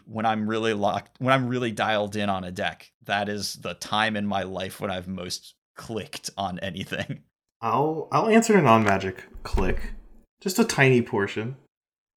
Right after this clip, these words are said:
Speaker 2: because right now in my life, I'm pretty chill, generally.
Speaker 1: <laughs>
Speaker 2: I, I try to not be a hypocrite. That's, like, a big thing for me.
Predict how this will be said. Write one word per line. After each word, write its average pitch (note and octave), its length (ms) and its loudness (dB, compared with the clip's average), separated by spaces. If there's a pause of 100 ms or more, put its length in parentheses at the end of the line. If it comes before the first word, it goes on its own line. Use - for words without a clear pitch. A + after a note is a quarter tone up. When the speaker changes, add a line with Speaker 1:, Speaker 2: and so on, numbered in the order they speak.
(300)
Speaker 2:
because B2 880 2 (280)
right D#3 320 0
now B2 320 8
in G#2 120 2
my F#2+ 160 4
life, F#2 380 0
I'm F#3 100 0
pretty E3 280 4
chill, G2+ 540 2 (260)
generally. A#2+ 640 0 (280)
Speaker 1:
<laughs> - 300 -10
Speaker 2:
I, G2+ 300 -2 (100)
I G#2+ 100 0
try - 260 6
to G#2+ 80 4
not G2+ 280 4
be F#2 120 4
a G2 80 4
hypocrite. A#2+ 460 -2
That's, G2+ 180 -2
like, - 140 2
a G2+ 40 -6
big F#2 280 0
thing F#2 240 -4
for G#2+ 120 -4
me. C3+ 180 -2